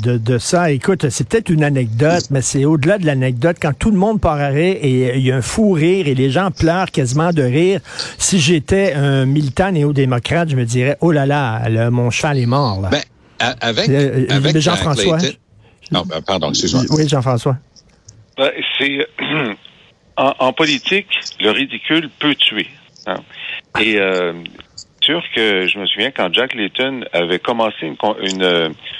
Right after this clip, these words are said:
Speaker 3: une, une campagne électorale en disant, « Cette fois, je suis en, dans la course pour être premier ministre. »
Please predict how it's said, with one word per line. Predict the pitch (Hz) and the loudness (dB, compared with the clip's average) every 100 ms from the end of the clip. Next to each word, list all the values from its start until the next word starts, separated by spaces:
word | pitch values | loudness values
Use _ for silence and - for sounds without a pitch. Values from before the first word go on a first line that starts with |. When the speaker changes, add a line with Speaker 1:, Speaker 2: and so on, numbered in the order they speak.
| - - | -18 -12
Speaker 3:
une, | 87 87 85 78 78 | -8 -2 -2 -2 -6
une | 82 | -6
campagne | 95 120 143 | -4 -4 -2
électorale | 110 101 95 110 147 | -2 0 0 0 -2
en | 104 | -4
disant, « | 92 98 123 - - | -4 -4 -4 -8 -8
Cette | - 147 | -4 -2
fois, | - 123 143 220 - _ _ _ _ - | -2 0 -2 -4 -14 _ _ _ _ -4
je | 98 | 0
suis | 95 - 113 120 143 107 | 2 0 -2 -4 0 0
en, | 92 85 | 0 -2
dans | 85 95 | 0 0
la | 92 | 0
course | - 156 - | -4 -8 -6
pour | 107 101 | -2 0
être | 123 - | 0 -4
premier | 113 123 | -4 -2
ministre. » | 117 95 147 | -2 -2 -4